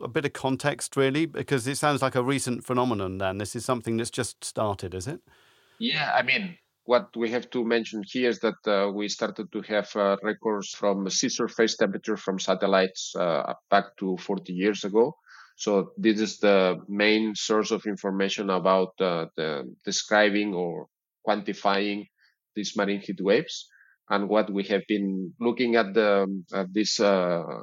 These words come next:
Speaker 2: sea surface, uh, satellite data, what we see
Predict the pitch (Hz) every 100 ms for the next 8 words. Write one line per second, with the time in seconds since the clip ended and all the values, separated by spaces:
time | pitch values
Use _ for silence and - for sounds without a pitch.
0 | - 85 110 - 101 - 104 - 101 90
1 | 87 82 - 98 98 95 - 117 117 120
2 | 117 - _ _ _ _ 104 104 98 95
3 | 107 101